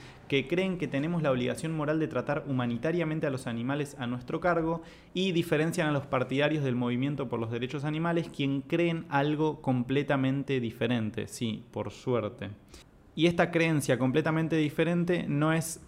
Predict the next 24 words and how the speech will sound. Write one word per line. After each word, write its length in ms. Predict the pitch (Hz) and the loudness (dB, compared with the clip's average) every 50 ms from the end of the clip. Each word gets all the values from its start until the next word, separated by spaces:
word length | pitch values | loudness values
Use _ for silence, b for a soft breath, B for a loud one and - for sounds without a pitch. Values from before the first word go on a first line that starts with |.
| - | -4
ni 220 | - 143 143 147 151 | -2 0 2 2 2
más 200 | 165 170 170 160 | 4 4 4 4
ni 120 | 170 165 | 2 2
menos 260 | 165 175 180 180 175 | 2 2 2 0 0
que 100 | - - | 2 2
argumentar 520 | 143 135 135 131 135 135 135 135 151 156 151 | 2 2 2 2 2 0 0 0 0 -2 0
que 100 | 165 151 | -2 -2
los 180 | 143 131 135 | -2 -2 0
animales 640 | 147 131 139 143 151 151 151 147 151 147 - - - - | -2 -2 0 0 0 0 0 0 -2 -4 -6 -10 -16 -16
son 320 | - - - 147 143 147 143 | -14 -4 0 2 2 2 4
moralmente 680 | 139 135 135 139 147 156 156 156 160 160 156 143 156 | 4 4 4 4 4 4 2 2 2 0 0 0 0
equivalentes 840 | 135 - 135 127 131 131 131 135 143 143 147 143 139 147 143 135 - - | -2 0 0 2 4 4 4 2 2 0 0 -2 -2 -4 -4 -4 -8 -4
a 100 | - 131 | 0 0
los 240 | 131 135 135 131 - | 2 2 0 0 -2
humanos 540 | 156 160 160 151 143 143 147 151 143 - B B B B B B | 0 2 2 2 2 2 0 -2 -4 -8 B B B B B B
y 120 | - 143 131 | -6 -4 -2
que 160 | - 147 143 | 0 0 2
no 160 | 147 160 156 | 2 2 0
tenemos 340 | 156 160 156 156 156 151 143 | 0 0 0 0 0 0 -2
derechos 460 | 143 131 139 139 135 151 143 - - - | -2 -2 -4 -4 -4 -6 -8 -8 -4 -4
a 60 | 135 | -4
explotarlos 720 | 127 127 - - - 127 127 127 135 131 135 139 139 131 | -4 -4 -6 -4 -2 -2 0 0 0 0 0 0 -2 -4
para 320 | - - 127 123 127 127 - | -2 -2 -2 -2 -2 -4 -4
ningún 680 | - 123 120 117 117 117 117 131 135 139 139 135 - | -4 -2 -2 -2 -2 0 0 0 0 0 -2 -4 -8